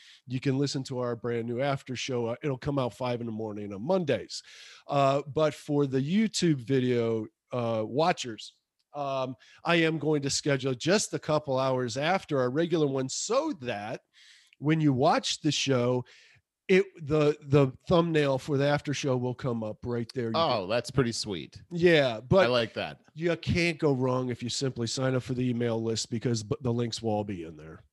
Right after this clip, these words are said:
Speaker 2: There you
Speaker 1: Okay?
Speaker 2: go.
Speaker 1: Over
Speaker 2: Sign
Speaker 1: fifty
Speaker 2: up.
Speaker 1: starting over dot com.
Speaker 2: Right
Speaker 1: All
Speaker 2: on.
Speaker 1: right, everybody. Thank you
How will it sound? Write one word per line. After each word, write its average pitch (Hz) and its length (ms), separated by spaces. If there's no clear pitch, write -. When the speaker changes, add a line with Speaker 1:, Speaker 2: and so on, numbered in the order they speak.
Speaker 2:
There 95 220
you 135 140
Speaker 1:
Okay? 156 200
Speaker 2:
go. 151 320
Speaker 1:
Over 156 240
Speaker 2:
Sign 151 160
Speaker 1:
fifty 110 140
Speaker 2:
up. 95 40
Speaker 1:
starting 143 480
over 120 300
dot 107 240
com. 82 300
Speaker 2:
Right 175 140
Speaker 1:
All - 80
Speaker 2:
on. 247 60
Speaker 1:
right, 269 240
everybody. 185 600
Thank 214 340
you 190 180